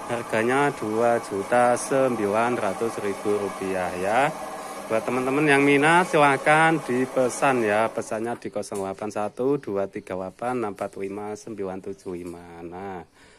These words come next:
lumayan cantik ya, pintu tiga. Di dalam pintunya ada tondannya ya, ada raknya. Nah, lumayan cantik. Oke, teman-teman yang minat, silahkan hubungi kami ya.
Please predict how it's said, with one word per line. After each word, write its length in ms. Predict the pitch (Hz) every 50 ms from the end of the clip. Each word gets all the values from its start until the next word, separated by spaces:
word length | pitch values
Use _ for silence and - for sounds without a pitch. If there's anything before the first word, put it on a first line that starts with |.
| _ _ _ _ _
lumayan 400 | - 95 90 95 95 98 101 101
cantik 320 | 101 101 104 104 98 120 110
ya, 160 | 104 98 98 98 -
pintu 240 | 107 107 110 110
tiga. 480 | - - 110 - - 110 113 120 127 131
Di 240 | - 123 120 120 -
dalam 320 | - 120 113 117 120 123
pintunya 560 | 117 131 131 123 131 127 127 135 135 131 127
ada 480 | 117 - - 120 117 117 120 117 117 113 - _ _ - - - - - - _ _
tondannya 560 | - 131 127 127 117 120 117 117 120 117 113 107 101
ya, 160 | 98 95 95
ada 240 | 95 - 104 98 95
raknya. 400 | 98 95 95 95 90 87 85 85 82 85 82 80 92
Nah, 400 | 92 90 87 85 85 82 82 82 82 82 _ _ _ _ _ - _ _ _ _ - _ _ - - - - - _ _ _ _ _
lumayan 160 | 95 90 90 90
cantik. 880 | - 92 92 87 - - 101 107 117 123 127 - - - - _ _ _ _ _ _ _ _ _ _ _ - - - - _ _ _ _ _ _ _ _ _ _ _ _ _ _ _ - - _ -
Oke, 560 | 113 107 - 127 131 143 156 170 180 190 180 - -
teman-teman 480 | 147 143 147 143 143 143 147 156 170 175
yang 160 | 151 143 147
minat, 320 | 147 147 143 147 156 175
silahkan 480 | 170 - 147 135 127 131 131 - 139 143 143
hubungi 320 | 131 110 - - 120 117 113
kami 480 | 107 110 104 101 98 92 90 90 90
ya. 320 | 90 98 107 127 143 151